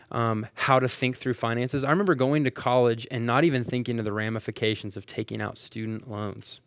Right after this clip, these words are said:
I didn't even really know that, like, I had to pay those back. I had a friend that said, "That's free money, dude. You go get an Xbox once you cash <laughs> that check."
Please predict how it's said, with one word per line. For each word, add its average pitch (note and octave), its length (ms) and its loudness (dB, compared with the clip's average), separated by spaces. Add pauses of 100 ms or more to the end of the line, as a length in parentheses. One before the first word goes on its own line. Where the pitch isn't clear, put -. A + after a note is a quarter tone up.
(300)
I D#3 100 0
didn't F#3 120 4
even B2 220 4
really B2 180 2
know A#2+ 380 0 (300)
that, - 120 0
like, A#2+ 240 2
I C3+ 80 4
had C#3 100 6
to B2 60 -4
pay D3 160 2
those C3+ 160 2
back. C3 240 2
I C3+ 40 4
had C#3+ 100 6
a A#2+ 40 6
friend C#3 240 0
that G#2+ 120 -6
said, A#2 240 -2
"That's D3+ 240 -2
free D#3+ 180 -2
money, D3+ 300 0
dude. B2+ 240 -2
You E3+ 60 -4
go D3+ 140 2
get C3+ 280 2
an B2 160 -2
Xbox A#2+ 680 0
once B2+ 240 -2
you B2+ 60 -8
cash C#3 380 4
<laughs> - 160 -2
that C3+ 200 10
check." B2 380 2